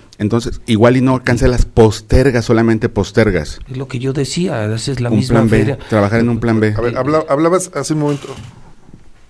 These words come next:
Speaker 3: de las variables que pueden existir para la cancelación o no, la postergación.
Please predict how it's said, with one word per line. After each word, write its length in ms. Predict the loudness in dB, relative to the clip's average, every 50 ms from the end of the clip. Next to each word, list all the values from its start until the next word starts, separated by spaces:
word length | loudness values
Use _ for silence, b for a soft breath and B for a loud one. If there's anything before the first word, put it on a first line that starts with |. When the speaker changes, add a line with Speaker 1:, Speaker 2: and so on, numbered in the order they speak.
| _ -20 -20 -8
Speaker 3:
de 160 | -2 0 2
las 160 | 2 0 0
variables 580 | -2 -2 -2 -2 -4 -4 -6 -10 -16 -18 -20 -20 -20 -20 _ _ -20 _ -18 -16 -16 -16 -14 -16 -14
que 80 | -14 -14
pueden 340 | -8 -6 -6 -4 -4 -6 -8
existir 460 | -10 -10 -12 -14 -12 -12 -12 -10 -8
para 180 | -8 -8 -8
la 140 | -8 -10 -12
cancelación 760 | -12 -12 -14 -14 -12 -12 -12 -12 -10 -12 -12 -12 -10 -10 -10 -10
o 40 | -10
no, 200 | -10 -10 -10 -10
la 100 | -10 -12
postergación. 760 | -12 -12 -14 -14 -10 -8 -8 -8 -6 -8 -10 -8 -10 -10 -12